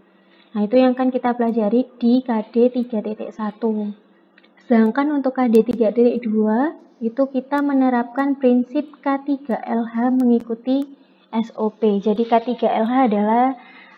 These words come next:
eh, kesehatan, keselamatan kerja, lingkungan hidup yang mengikuti standar operasional prosedur. Jadi, kalian harus tahu prinsip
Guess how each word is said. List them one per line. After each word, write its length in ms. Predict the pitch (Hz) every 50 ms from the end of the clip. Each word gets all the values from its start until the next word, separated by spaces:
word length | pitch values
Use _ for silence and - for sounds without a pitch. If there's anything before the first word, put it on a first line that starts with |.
| _ _
eh, 520 | - - 226 226 220 214 214 214 214 214 214 214
kesehatan, 560 | - 226 233 220 208 202 - 247 254 262 262
keselamatan 640 | 254 247 254 233 226 226 226 226 - 226 226 226 226
kerja, 580 | 233 226 220 - _ - 247 233 240 254 262 269
lingkungan 320 | 254 240 226 233 233 233 226
hidup 480 | 226 208 202 - - 262 269 269 -
yang 240 | 262 269 277 277 262
mengikuti 640 | 262 254 247 240 240 240 - 233 233 - 285 285 294
standar 560 | 285 285 - - 240 226 214 208 226 240 240 - 233
operasional 800 | 226 - - 233 226 226 - 220 208 208 220 233 254 269 - - - - _ _ _ _ _ -
prosedur. 640 | 226 226 226 233 247 240 - 240 226 214 202 196 - - - - _ _ _ _ _ _ _ _
Jadi, 480 | - 233 220 202 262 277 285 277 285
kalian 480 | - 277 254 262 262 269 302 311 311 311
harus 320 | 262 226 220 233 233 233
tahu 400 | 233 - 240 240 226 214 208 202
prinsip 480 | - - 240 240 240 240 - 254 247